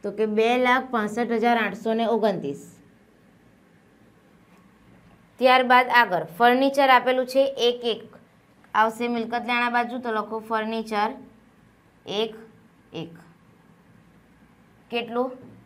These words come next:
તો કે પંદર હજાર નવસો ને ચોર્યાસી. ત્યાર પછી ફર્નિચર કઈ તારીખનું? દસ પાંચ. એની કિંમત બે હજાર છસો ને દસ. પછી સ્ટોક છે શરૂનો, તો અહીંયા આપણે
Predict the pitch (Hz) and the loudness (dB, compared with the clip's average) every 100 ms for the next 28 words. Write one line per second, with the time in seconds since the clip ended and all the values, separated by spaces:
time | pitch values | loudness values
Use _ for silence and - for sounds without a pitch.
0 | _ - - 214 214 - 220 220 226 240 | _ -20 -8 -8 -8 -2 -2 0 2 4
1 | 247 240 214 233 240 233 208 202 - 220 | 4 0 0 2 2 0 -4 -6 -4 -2
2 | 220 240 269 - - - 208 170 151 - | 0 0 -2 -8 -10 -2 -2 -2 -10 -14
3 | 151 - _ _ 226 226 247 240 247 247 | -20 -20 _ _ 4 4 4 -2 -4 0
4 | 233 220 233 233 247 247 247 247 247 233 | 4 4 2 -2 -2 -2 -4 0 2 2
5 | 240 247 247 262 - - _ _ _ _ | 0 -4 -4 -6 -16 -20 _ _ _ _
6 | _ _ _ _ _ _ _ _ 190 214 | _ _ _ _ _ _ _ _ 6 6
7 | 240 240 - 240 185 - - - - _ | 6 0 -4 0 0 -4 -16 -20 -20 _
8 | _ _ _ _ _ _ _ _ _ - | _ _ _ _ _ _ _ _ _ -10
9 | 208 226 220 240 240 247 254 214 220 240 | -6 -6 -6 -6 0 0 0 -2 4 4
10 | 226 240 240 240 214 226 226 233 226 170 | 4 4 4 0 -6 0 0 4 4 2
11 | - - - - 208 233 226 - 240 240 | -6 -20 -20 -8 -8 -8 -14 2 6 6
12 | 247 262 254 247 240 226 156 143 - - | 2 -4 -2 0 0 0 -6 -12 -20 -20
13 | - - - 214 220 233 226 | -20 -18 -14 -8 -4 -4 -2